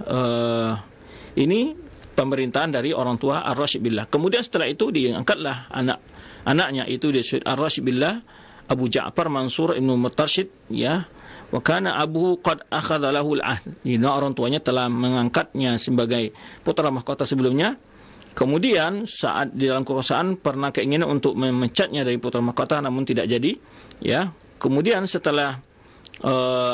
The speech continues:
Al-Mustashid, orang tuanya Ar-Rashid ini, wafat, dibunuh di, oleh orang-orang Batiniyah pada tanggal tujuh belas,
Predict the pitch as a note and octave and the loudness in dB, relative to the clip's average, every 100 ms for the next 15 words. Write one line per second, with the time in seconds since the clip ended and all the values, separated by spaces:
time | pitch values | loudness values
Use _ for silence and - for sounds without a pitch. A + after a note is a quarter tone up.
0 | A2+ B2+ C3 C3 - G#3 A3 - C3 C#3 | 0 0 2 0 0 0 0 -2 -2 -2
1 | C#3 D3+ E3+ D#3 B2+ B2 D#3+ D#3 - C3 | 0 2 2 2 -2 -2 0 0 0 2
2 | C3+ B2+ A#2+ G2+ E3+ G#3 - _ - C3 | 4 4 4 2 2 0 -4 _ -8 -2
3 | B2 F#3 C#3 C#3+ B2+ A#2 A#2+ A2+ - C3 | 2 2 2 0 0 2 4 2 2 2
4 | A#2+ B2+ B2+ B2+ B2 B2 A#2+ B2 E3+ A3+ | 2 2 0 0 0 0 2 2 2 0
5 | - - - - - C3 C3+ D#3+ D3 C3 | -4 -16 -18 -8 -2 0 0 0 0 0
6 | A#2 C#3 B2 C3 C3 B2+ - - | -4 -2 -2 0 0 0 -4 -10